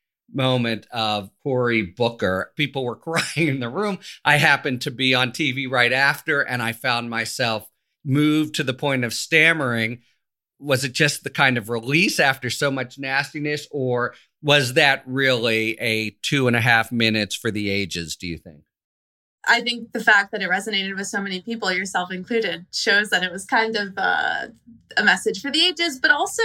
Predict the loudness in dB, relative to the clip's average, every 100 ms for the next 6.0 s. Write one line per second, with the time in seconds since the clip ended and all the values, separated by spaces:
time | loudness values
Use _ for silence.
0 | 2 2 0 -2 -4 -4 -8 -20 _ _
1 | _ -8 -4 0 2 2 0 -2 -4 -4
2 | -12 _ _ _ _ _ -2 -2 2 2
3 | 2 0 0 2 0 0 -2 -4 -4 -2
4 | -2 -2 -4 -4 _ _ _ _ -2 0
5 | -2 4 4 4 0 0 2 0 -6